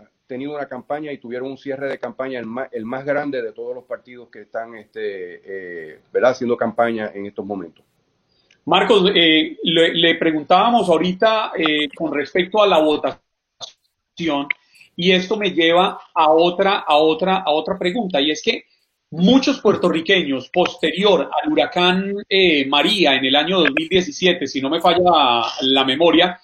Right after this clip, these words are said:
Speaker 2: se trasladaron de la llamada Isla del Encanto a territorio continental. En el caso de estos plebiscitos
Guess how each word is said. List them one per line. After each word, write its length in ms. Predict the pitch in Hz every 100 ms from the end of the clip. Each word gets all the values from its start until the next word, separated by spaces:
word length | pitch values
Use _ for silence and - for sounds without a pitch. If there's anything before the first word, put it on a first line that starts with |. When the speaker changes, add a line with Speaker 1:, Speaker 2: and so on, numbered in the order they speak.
| _
Speaker 2:
se 180 | - 175
trasladaron 720 | 175 160 156 160 175 233 247 -
de 140 | 151
la 100 | 151
llamada 360 | 143 160 180 196
Isla 360 | 208 190 208
del 120 | 151
Encanto 480 | 135 135 - 175 208
a 100 | 175
territorio 520 | - 139 139 160 170 180
continental. 720 | 160 143 151 147 202 160 123 _ _ _ _ _ _
En 140 | 185 180
el 140 | 180
caso 360 | 185 254 302 262
de 100 | 190
estos 300 | 196 - -
plebiscitos 840 | 190 170 160 - 214 92 139 -